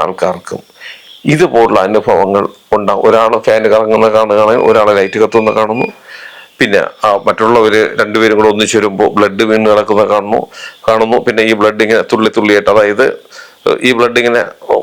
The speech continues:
വ-, ഒരു ഭാഗത്തേക്ക് ഇങ്ങനെ പോകുന്നതായിട്ട്, അതായത് തുള്ളി തുള്ളി തുള്ളിയായിട്ട് വീണ് ആ ഒരു ഡോറിൻ്റെ അവിടെ നിന്നും മറ്റൊരു ഡോറിൻ്റെ അടുത്തേക്ക് പോകുന്നതായിട്ട് ഇങ്ങനെയുള്ള അനുഭവം. അപ്പൊ ഒരാളുടെ പ്രശ്നമല്ല,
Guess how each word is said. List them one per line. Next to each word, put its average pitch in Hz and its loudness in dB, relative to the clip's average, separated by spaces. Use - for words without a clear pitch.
വ-, 120 2
ഒരു 131 2
ഭാഗത്തേക്ക് 123 0
ഇങ്ങനെ 113 2
പോകുന്നതായിട്ട്, 110 2
അതായത് 110 0
തുള്ളി 117 2
തുള്ളി 113 0
തുള്ളിയായിട്ട് 107 0
വീണ് 101 0
ആ - 2
ഒരു 113 2
ഡോറിൻ്റെ 110 4
അവിടെ 104 0
നിന്നും 110 0
മറ്റൊരു 107 -2
ഡോറിൻ്റെ 107 2
അടുത്തേക്ക് 101 -2
പോകുന്നതായിട്ട് 95 0
ഇങ്ങനെയുള്ള 135 2
അനുഭവം. 113 -2
അപ്പൊ 147 0
ഒരാളുടെ 147 2
പ്രശ്നമല്ല, 87 -2